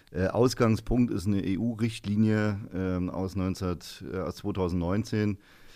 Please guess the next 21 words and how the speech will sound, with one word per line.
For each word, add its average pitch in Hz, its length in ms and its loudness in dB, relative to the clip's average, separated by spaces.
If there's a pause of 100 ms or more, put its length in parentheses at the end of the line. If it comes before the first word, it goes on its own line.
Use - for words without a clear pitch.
(220)
äh, 92 240 2
nämlich 92 280 2
die 95 200 -2
E-U-Richtlinie 92 640 -2
zweitausendneunzehn 90 800 -2
Schrägstrich 92 480 -6
elf 90 200 -4
zweiundfünfzig, 104 840 -4 (760)
ähm, 95 380 2
die 107 100 0
bis 101 180 -2
zum 104 120 0
ersten 101 320 -2
achten - 280 -6
zweitausendzweiundzwanzig 95 1200 -2
in 95 120 -2
den 92 140 0
Mitgliedstaaten 92 640 -4
umgesetzt 123 480 0
werden 117 220 2
muss. 120 280 0